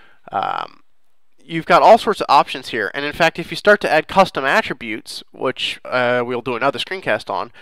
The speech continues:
you can limit search results by them as well. But let's just show you how this works with size.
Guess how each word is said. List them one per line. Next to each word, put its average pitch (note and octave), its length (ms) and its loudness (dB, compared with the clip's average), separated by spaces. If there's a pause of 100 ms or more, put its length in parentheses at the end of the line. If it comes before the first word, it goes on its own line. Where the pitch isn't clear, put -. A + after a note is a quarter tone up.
(220)
you D3 140 -6
can D3 200 -2
limit D3 220 0
search D3 220 -4
results B2+ 280 -4
by B2 140 0
them A#2 160 -2
as A2 120 -12
well. - 240 -4 (1040)
But D3 160 -2
let's A3+ 260 0
just F3 520 -2
show C3+ 340 -2
you B2+ 180 -2
how A#2+ 140 0
this B2 200 -8
works B2 220 -8
with - 100 -16
size. - 580 -10